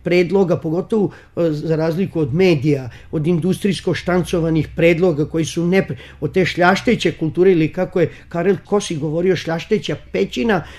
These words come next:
samo se iz sive pretvorila u šljašteću. Tako da, u, u slo-, ja ne vidim protivrečnosti i čak me možda zanima da iz neinstitucionalnog delujem u instituciji.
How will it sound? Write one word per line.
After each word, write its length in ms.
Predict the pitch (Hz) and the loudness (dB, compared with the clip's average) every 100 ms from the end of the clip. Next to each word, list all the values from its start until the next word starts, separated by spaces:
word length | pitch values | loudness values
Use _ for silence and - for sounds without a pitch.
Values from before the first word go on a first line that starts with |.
| - | -6
samo 260 | 220 254 | 0 2
se 140 | - 226 | 2 2
iz 120 | 175 | 0
sive 360 | - 254 226 - | 2 2 2 2
pretvorila 640 | 185 196 202 214 208 - | -2 0 2 4 2 0
u 120 | 208 202 | 0 -2
šljašteću. 720 | - 170 147 - 139 - - - - - - | 2 2 2 -2 -10 -10 -16 -18 -20 -20 -8
Tako 220 | - 190 285 | -6 0 2
da, 220 | 269 226 | 4 2
u, 100 | 214 214 | 0 -2
u 80 | 196 | -4
slo-, 180 | 175 - | -6 -4
ja 140 | 202 247 | -2 2
ne 160 | 226 | 2
vidim 260 | 240 247 233 | 2 2 2
protivrečnosti 1120 | - 170 180 147 147 131 175 196 - 254 311 - - - | 2 0 0 0 -2 -2 -6 -6 -4 0 0 0 -10 -8
i 220 | - 196 285 | -4 -2 -2
čak 200 | 262 262 | -6 0
me 80 | 240 | 0
možda 300 | 226 233 254 | 0 0 0
zanima 520 | 180 202 233 233 196 | 0 2 2 2 2
da 240 | 151 160 147 | 0 -2 -2
iz 240 | 156 147 123 | -2 -4 -2
neinstitucionalnog 1700 | 214 302 294 190 151 - 160 139 - 143 - 147 135 202 226 143 | 0 0 0 0 0 -2 -4 -6 -4 -6 -4 -4 -2 -2 -2 -2
delujem 380 | 123 170 175 156 - - - | -2 -2 -2 -4 -6 -16 -4
u 100 | 175 | 0
instituciji. 840 | 170 - - 156 - - - - | 0 -2 -4 -6 -6 -14 -14 -18